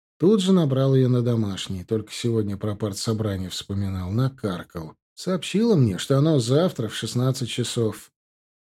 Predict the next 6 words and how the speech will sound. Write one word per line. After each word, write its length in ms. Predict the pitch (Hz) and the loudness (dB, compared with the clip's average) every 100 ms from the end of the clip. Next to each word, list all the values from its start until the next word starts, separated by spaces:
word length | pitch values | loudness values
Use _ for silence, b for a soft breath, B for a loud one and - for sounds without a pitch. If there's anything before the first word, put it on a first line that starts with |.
| _ _ | _ _
Тяжело 340 | 120 113 120 | -2 0 2
вздохнув, 540 | 107 98 107 156 190 - | 2 0 0 4 2 2
отправился 560 | 107 113 117 120 - | -2 0 2 2 0
на 80 | 110 | -6
шестой 460 | 101 101 - 117 110 | -6 -8 -4 0 0
этаж. 500 | 98 101 92 - | 0 -4 -4 -8